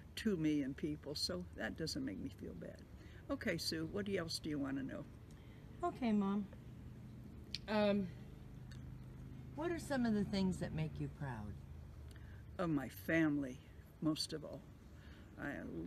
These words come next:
Speaker 1: Dad and I were so blessed to have four wonderful children, and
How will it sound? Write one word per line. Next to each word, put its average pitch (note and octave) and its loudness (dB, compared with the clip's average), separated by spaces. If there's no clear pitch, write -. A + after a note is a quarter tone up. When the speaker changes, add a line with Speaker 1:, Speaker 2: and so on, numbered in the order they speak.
Speaker 1:
Dad E3+ -2
and E3+ 2
I D#3+ 2
were C#3+ -2
so F3+ -2
blessed E3+ 0
to D3+ -4
have D3 -2
four D#3+ -2
wonderful D#3+ -2
children, E3+ -2
and E3 2